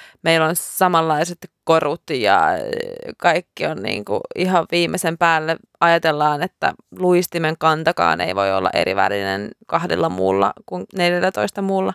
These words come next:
Kun sit taas ajattelee esimerkiksi Venäjällä Team Paradise, joka on voittanut maailmanmestaruuksia sillä ja niillä on hiukset miten sattuu ja korvakorut mitä sattuu ja luistimet aivan mitä sattuu, että, että sinänsä se ei siihen lopputulokseen kuitenkaan vaikuta.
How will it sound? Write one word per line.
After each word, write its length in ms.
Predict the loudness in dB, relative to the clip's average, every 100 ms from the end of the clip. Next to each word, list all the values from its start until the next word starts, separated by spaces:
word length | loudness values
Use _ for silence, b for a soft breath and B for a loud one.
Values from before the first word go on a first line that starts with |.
| 0
Kun 260 | 2 2
sit 140 | -2 0
taas 200 | 0 2
ajattelee 440 | 2 2 2 4 2
esimerkiksi 580 | 0 -6 -6 -8 -4 -2
Venäjällä 440 | 0 0 0 0 -4
Team 200 | -6 0
Paradise, 640 | 2 2 0 -2 -2 -2
joka 200 | 0 2
on 60 | 2
voittanut 500 | 0 -2 -2 0 -2 -4
maailmanmestaruuksia 1120 | -2 2 2 2 0 -2 0 0 0 -2 0 0
sillä 280 | 2 2 4
ja 100 | 4
niillä 240 | 0 -2
on 80 | -4 -4
hiukset 320 | -4 -2 -8 -10
miten 220 | -6 -6
sattuu 460 | -8 -12 -6 -2 0
ja 180 | -2 -2
korvakorut 520 | 0 4 4 2 0 -4
mitä 200 | -6 -4
sattuu 520 | -4 -10 _ -4 0
ja 180 | 2 2 b b b b -8 0
luistimet 600 | 4 4 2 -6 -6 0
aivan 280 | 0 0 -6
mitä 160 | -6 -6
sattuu, 460 | -6 -10 -4 0
että, 300 | 0 0 0 0
että 160 | -2 -8 -2
sinänsä 300 | 2 2 2
se 140 | 2
ei 60 | 4
siihen 180 | 4
lopputulokseen 760 | 2 0 -2 2 0 2 0 2
kuitenkaan 600 | 2 2 2 -4 -2 -2 -2
vaikuta. 400 | -4 -4 -8